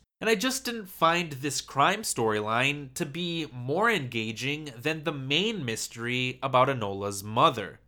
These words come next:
But I can't deny that this is a fun and earnest little film. It features nice cinematography that is easy on the eyes, fun, lively, and energetic performances, including Helena Bonham Carter's,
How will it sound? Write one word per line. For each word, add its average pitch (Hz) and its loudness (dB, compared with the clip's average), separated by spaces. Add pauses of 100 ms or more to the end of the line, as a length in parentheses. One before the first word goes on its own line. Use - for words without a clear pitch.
(160)
But 202 8
I 208 10
can't 262 2
deny 190 6
that 165 4
this 196 4
is 190 6
a 165 4
fun 190 2
and 151 0
earnest 113 -2
little 95 -6
film. 127 0 (240)
It 190 4
features 196 0
nice 220 2
cinematography 185 4
that 139 2
is 113 0
easy 107 -8
on 98 -6
the 104 -12
eyes, 170 6 (180)
fun, 214 2
lively, 180 6
and 139 2
energetic 139 2
performances, 123 -4
including 165 -2
Helena 117 2
Bonham 104 0
Carter's, 123 -2